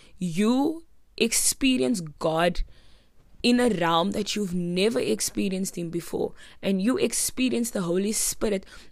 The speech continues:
on a level that you cannot experience him when you are going about your day, or where you are just doing things, like,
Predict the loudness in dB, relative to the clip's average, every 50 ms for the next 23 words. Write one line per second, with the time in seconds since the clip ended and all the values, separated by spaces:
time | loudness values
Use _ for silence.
0 | 0 2 4 4 4 4 2 0 0 0 2 2 2 2 2 2 2 2 2 0
1 | -2 -2 -4 -2 0 0 0 0 -2 -2 -2 0 2 2 2 2 0 0 -2 -2
2 | -2 -4 -4 -2 0 0 0 0 0 0 0 -2 -2 -4 -4 -4 -4 -6 -8 -12
3 | -18 -20 -20 -20 -16 -6 0 0 2 2 2 2 0 0 0 2 2 0 0 -2
4 | -2 2 4 4 6 4 4 2 0 -2 -2 -2 0 0 0 0 0 -2 -4 -2
5 | 0 0 2 2 2 0 -2 -2 0 0 2 2 2 4 4 4 4 4 2 2
6 | 0 0 -2 -2 -2 -2 0 0 -2 -2 -4 -4 -4 -2 -2 -2 -4 -4 -8 -10
7 | -14 -20 -20 -20 -20 -20 -20 -20 -20 -20 -20 -20 -20 -20 -20 -20 _ _ _ _
8 | -20 -20 -16 -14 -12 -8 0 6 8 8 8 8 6 0 -8 -18 -16